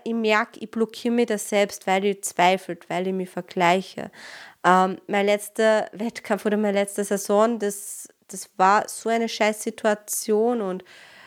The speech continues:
das, das ist so eine schlechte Erfahrung gewesen. Ich möchte es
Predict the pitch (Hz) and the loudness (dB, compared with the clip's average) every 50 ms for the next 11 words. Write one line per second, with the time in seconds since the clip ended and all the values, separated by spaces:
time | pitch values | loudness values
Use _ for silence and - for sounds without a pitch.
0 | - - - _ _ _ _ _ _ _ _ _ _ _ _ _ - - - 220 | -20 -20 -20 _ _ _ _ _ _ _ _ _ _ _ _ _ -12 -4 -2 0
1 | 214 196 - - - - - _ - - 202 - 214 202 - - 226 233 233 - | 0 0 -2 -8 -10 -12 -14 _ -8 -6 -4 -2 -2 -2 0 2 2 2 2 2
2 | 226 220 220 - - 220 214 - - 214 208 220 220 220 208 208 196 196 202 202 | 2 0 0 0 -2 -4 -2 -2 0 0 2 2 2 0 0 -2 -4 -2 -2 -2
3 | 202 202 - 233 233 233 - - - 208 202 202 196 208 208 - - 226 220 - | -2 -2 -2 -4 -4 -4 -4 -2 -2 0 2 2 2 2 0 -4 -6 -6 -6 -6